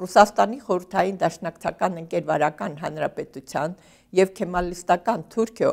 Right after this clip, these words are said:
ազգային մեծ ժողովի միջև ահավասիկ բոլորեց իր հարյուր տարին։ Հազար նոր քսանմեկ թվականի մարտի տասնվեցին Մոսկվայի այս դաշնագրի Հայաստանի վերաբերող հատվածը միջազգային իրավունքի բիրտ խախտում մնե,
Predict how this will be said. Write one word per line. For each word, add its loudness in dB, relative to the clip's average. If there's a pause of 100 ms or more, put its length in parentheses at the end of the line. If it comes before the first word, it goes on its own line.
ազգային 0
մեծ -6
ժողովի 0
միջև -8
ահավասիկ -4
բոլորեց -2
իր -10
հարյուր -12
տարին։ -12 (560)
Հազար 6
նոր 2
քսանմեկ -6
թվականի -2
մարտի -4
տասնվեցին -6 (200)
Մոսկվայի -4 (100)
այս 0
դաշնագրի -6 (100)
Հայաստանի -4
վերաբերող -4
հատվածը -8 (360)
միջազգային -4
իրավունքի -6 (100)
բիրտ -10
խախտում -10 (100)
մնե, -4